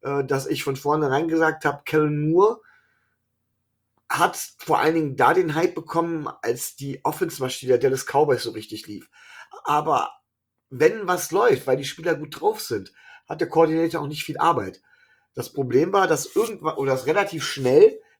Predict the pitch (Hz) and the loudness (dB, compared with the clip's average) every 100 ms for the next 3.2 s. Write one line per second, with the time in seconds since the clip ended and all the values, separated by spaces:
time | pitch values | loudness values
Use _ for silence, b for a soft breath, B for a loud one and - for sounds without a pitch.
0 | _ 117 139 139 123 131 - 135 160 165 | _ -12 -6 -6 -6 -8 -4 0 2 2
1 | - 120 - 180 240 - 196 190 156 147 | 0 -8 -8 -8 -6 -2 -2 -2 -4 -6
2 | 110 147 208 156 - - 131 127 - 127 | -4 -6 -6 -12 -16 -16 -12 -10 -6 -4
3 | 156 | -4